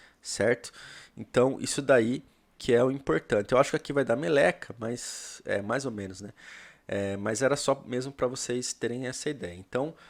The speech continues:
a ideia é sempre diversificando as cores, é, pra vocês conseguirem gravar, então, mais fácil. Só finalizar esse aqui.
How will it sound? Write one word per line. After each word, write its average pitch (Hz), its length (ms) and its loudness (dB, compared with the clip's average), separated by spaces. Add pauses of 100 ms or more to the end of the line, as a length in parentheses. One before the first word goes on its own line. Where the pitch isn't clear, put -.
(200)
a 113 80 -4
ideia 123 220 2
é 143 60 2
sempre 165 320 -8
diversificando 151 800 -4
as - 120 -6
cores, - 600 0 (1400)
é, 104 680 4 (1400)
pra 139 140 6
vocês 143 260 0
conseguirem 147 460 -2
gravar, 120 380 4
então, 123 280 -4
mais 120 220 -4
fácil. - 480 -6 (2750)
Só - 240 -2
finalizar 95 580 -6
esse - 160 -6
aqui. 139 340 -8